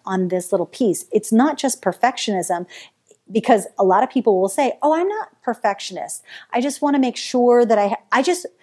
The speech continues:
and here's the key, if you hear that word, "I just wanna make sure that I have this, this, and this in place." Uh, if you start hearing yourself talking about ducks in a row, making sure that,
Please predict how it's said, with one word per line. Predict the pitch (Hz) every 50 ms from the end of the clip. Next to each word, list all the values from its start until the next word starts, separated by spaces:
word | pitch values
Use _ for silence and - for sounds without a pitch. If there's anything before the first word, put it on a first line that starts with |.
| - - _ _ _
and | 254 247 233
here's | 240 269 254 -
the | 254
key, | 247 - 214
if | 180 - -
you | 196
hear | 175 214 226
that | 233 214 214
word, | 208 220 233 233 _
"I | -
just | 349 - 427 - -
wanna | 466 403 381
make | 359 349 -
sure | - - - - 285 277 269 269 269 269 269
that | 233 254
I | 233 220 220
have | 220 202 226 214 208 208 208 208 208 202 190 - _ _ - - _ _ _
this, | - 190 180 214 233 233 233 -
this, | - 226 214 196 -
and | 220 202 190 196
this | 196 190 190 -
in | 175 170
place." | 160 - - - - - - - - - - - _ _ _ _ _ _ _ _ -
Uh, | 214 - -
if | - 240 226 -
you | 262 311 381
start | 370 - 440 381
hearing | - - - 269 269 269 262 254
yourself | 233 202 - - 196 185 180 -
talking | - 196 185 - 196
about | 185 175 170 - - 175 175 160
ducks | 190 185 190 185 - -
in | 240 220
a | 214
row, | 214 208 208 196 196 196 196 196 196 190
making | 185 190 196 202 196 - 214 208 196
sure | - - - - 214 196 196 190 185
that, | 180 170 180 180 180 180 180 180 -